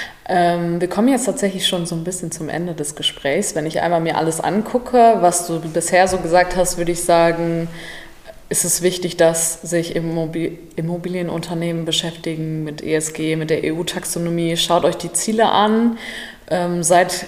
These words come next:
auch kreativ, stützt eure Prozesse auch mal um, nicht mit zu viel German Angst, sagt man ja immer, da rangehen,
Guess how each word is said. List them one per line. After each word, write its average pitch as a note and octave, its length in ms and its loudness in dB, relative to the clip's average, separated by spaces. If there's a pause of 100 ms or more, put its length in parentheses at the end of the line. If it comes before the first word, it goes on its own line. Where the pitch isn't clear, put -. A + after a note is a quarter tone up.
(140)
auch E3+ 180 0
kreativ, G#3 760 0
stützt - 420 0
eure F3 220 6
Prozesse F3+ 560 -2
auch E3+ 160 -2
mal F3 100 0
um, F#3+ 180 2
nicht G3+ 200 2
mit G#3 180 0
zu G3+ 140 -2
viel F#3+ 460 2
German F#3+ 440 4
Angst, G3 420 -2
sagt G3+ 220 -2
man F#3+ 180 -2
ja F#3+ 120 -2
immer, F#3+ 260 0
da E3+ 140 2
rangehen, F#3+ 640 0